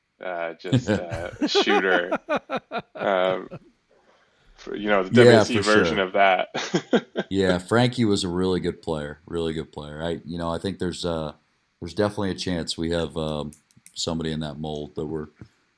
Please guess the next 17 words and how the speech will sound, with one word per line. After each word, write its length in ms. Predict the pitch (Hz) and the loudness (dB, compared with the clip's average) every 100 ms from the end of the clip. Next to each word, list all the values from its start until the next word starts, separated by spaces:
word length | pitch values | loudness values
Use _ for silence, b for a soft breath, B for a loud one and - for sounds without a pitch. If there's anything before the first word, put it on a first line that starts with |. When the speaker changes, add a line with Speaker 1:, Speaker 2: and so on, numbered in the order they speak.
| _ | _
Speaker 2:
that 100 | 85 | -4
we're 100 | 78 | -2
looking 300 | 78 76 73 | -4 -6 -12
at. 160 | 73 - - | -14 -18 -12
But, 200 | 78 76 - _ | -10 -10 -12 _
um, 400 | 85 80 78 76 - | -4 -2 -2 -2 2
I 120 | 117 | 2
can 220 | 165 135 | 2 2
give 180 | 135 127 | 2 4
you, 260 | 123 120 - | 4 4 4
I'll 180 | 101 120 | 4 4
give 220 | 135 131 | 2 0
you 100 | 117 | 2
guys 400 | 117 113 101 104 | 4 4 4 0
more 280 | 101 107 98 | 0 2 2
on 180 | 95 | 0
that. 320 | 92 101 98 | 0 0 -2